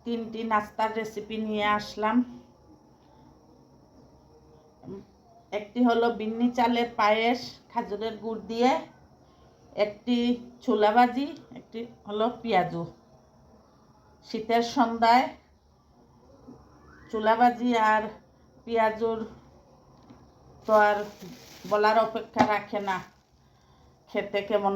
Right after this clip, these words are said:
হয়। আপনারা আমাদের রান্না দেখতে থাকুন। প্রথমে আমি হাঁড়িতে অল্প করে পায়েস করব। প্রথমে আমি হাঁড়িতে প্রায় পৌনে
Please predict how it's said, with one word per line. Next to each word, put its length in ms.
হয়। 240
আপনারা 440
আমাদের 380
রান্না 380
দেখতে 280
থাকুন। 340
প্রথমে 400
আমি 200
হাঁড়িতে 460
অল্প 240
করে 180
পায়েস 280
করব। 220
প্রথমে 420
আমি 220
হাঁড়িতে 400
প্রায় 320
পৌনে 220